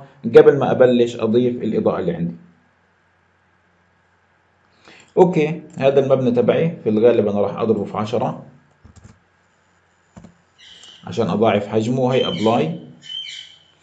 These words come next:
أحطه هان عندي في المشهد، وفي الغالب أنا بحط، بحاول، بحب أحطه في موضع الصفر تبعي.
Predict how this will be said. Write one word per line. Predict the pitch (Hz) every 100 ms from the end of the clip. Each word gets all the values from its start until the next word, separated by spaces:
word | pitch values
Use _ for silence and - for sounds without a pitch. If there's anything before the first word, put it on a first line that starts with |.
| _ - _ -
أحطه | 143 156 - 110
هان | 117
عندي | 104 107 104
في | 98
المشهد، | 101 110 139 170 175 -
وفي | 196 156
الغالب | 147 135 131 127
أنا | 98 120
بحط، | - 104 - 120 - - _ _ - -
بحاول، | 123 123 113
بحب | - 120 123 -
أحطه | - 117 - 104
في | 104 110
موضع | 110 107 98
الصفر | 104 - 101
تبعي. | 87 - -